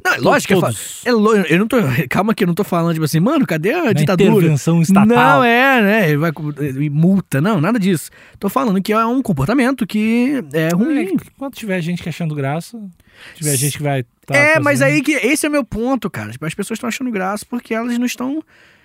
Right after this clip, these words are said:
Speaker 1: porque quando é um assunto que, que apete-, apetece na palavra certa, mas que comove a gente, que toca a gente, a gente, putz.
Speaker 2: É, mas aqui tem tanta gente, né?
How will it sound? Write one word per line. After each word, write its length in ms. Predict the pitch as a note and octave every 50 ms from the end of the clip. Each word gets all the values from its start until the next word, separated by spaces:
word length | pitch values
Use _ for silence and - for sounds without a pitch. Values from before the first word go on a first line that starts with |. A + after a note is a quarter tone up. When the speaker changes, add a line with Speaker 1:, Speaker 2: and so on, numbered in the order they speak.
| _ _ _
Speaker 1:
porque 200 | _ - A3+ G#3+
quando 220 | F#3 - A#3 B3
é 60 | B3+
um 100 | A#3+ A3+
assunto 340 | G#3+ G3 - - G3+ F3 -
que, 240 | - - F3+ D3+ C#3+
que 440 | B2+ - D3 C3+ A#2 G#2+ G2+ G2 E2 -
apete-, 560 | C3 B2 - B2 A2+ - - B2+ C#3+ C#3+ -
apetece 380 | A2 A2 - A2 - C#3+ -
na 60 | C3+ B2
palavra 180 | - A#2 A2+ -
certa, 180 | A2+ A2+ - - - - - -
mas 160 | - A2+ -
que 140 | - - B2+
comove 540 | - - C3 B2 A#2+ A#2+ A#2 B2+ D3 C3+
a 20 | A#2
gente, 220 | A2+ A#2 D3 D#3+ -
que 80 | - A#2
toca 280 | - A#2 B2 - - A2+
a 20 |
gente, 380 | G#2+ G#2 G#2+ A2+ C#3 E3 - D#3+
a 40 |
gente, 180 | E3 F#3 - - _ _
putz. 300 | - - A#3 E3+ A2+ -
Speaker 2:
É, 220 | - E4+ E4+ E4 D4+
mas 200 | A3 C#3 C3+ D3
aqui 220 | E3 D#3 - G#3+
tem 180 | A#3 A#3+ _ _ _
tanta 220 | - A3 - C4+ G3
gente, 280 | D#3+ G3 C4 B3+ - -
né? 180 | A#3 G#3 G#3